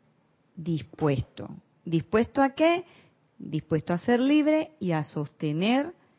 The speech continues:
esa atención en la presencia en cada momento. Bueno, no pudimos concluirlo todo, pero la próxima semana seguiremos.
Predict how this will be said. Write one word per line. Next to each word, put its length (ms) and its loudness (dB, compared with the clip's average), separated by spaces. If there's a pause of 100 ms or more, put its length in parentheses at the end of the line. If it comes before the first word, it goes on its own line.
(540)
esa 540 0
atención 880 -2
en 140 -4
la 120 -4
presencia 880 -2 (1000)
en 240 -6
cada 640 -2 (100)
momento. 840 -4 (560)
Bueno, 480 6
no 140 2
pudimos 480 4 (340)
concluirlo 680 4
todo, 300 4
pero 380 0
la 200 0
próxima 460 2
semana 760 0 (160)
seguiremos. 800 -2